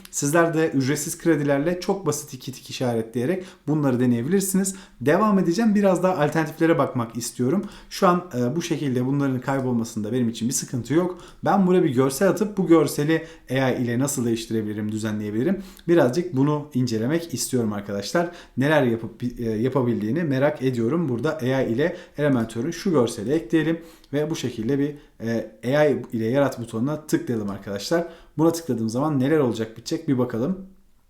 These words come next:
Hemen buna tıklıyorum ve gördüğünüz gibi A I ile üretebileceği, yapabileceği şeyler karşıma çıkıyor. Arka planı kaldır, arka planı değiştir özellikleri var. Arka planı değiştir dediğimde ne olacak acaba? Hatta geri diyelim, önce bir arka planı kaldırsın.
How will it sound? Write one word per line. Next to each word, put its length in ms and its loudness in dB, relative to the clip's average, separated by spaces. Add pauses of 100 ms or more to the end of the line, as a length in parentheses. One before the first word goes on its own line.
(480)
Hemen 300 2
buna 120 2
tıklıyorum 540 0
ve 200 -2 (220)
gördüğünüz 480 2
gibi 380 0
A 240 2
I 120 -2
ile 180 0
üretebileceği, 640 0
yapabileceği 500 0
şeyler 400 -2
karşıma 360 -4
çıkıyor. 440 0 (220)
Arka 300 -2
planı 260 0
kaldır, 340 2 (100)
arka 320 -2
planı 280 0
değiştir 300 -2
özellikleri 520 -4
var. 200 -2 (200)
Arka 260 -2
planı 240 2
değiştir 320 0
dediğimde 340 0
ne 60 0
olacak 360 -2
acaba? 420 -4 (360)
Hatta 520 -4 (280)
geri 260 0
diyelim, 280 -2
önce 180 0
bir 140 -6
arka 220 -4
planı 220 -2
kaldırsın. 540 -4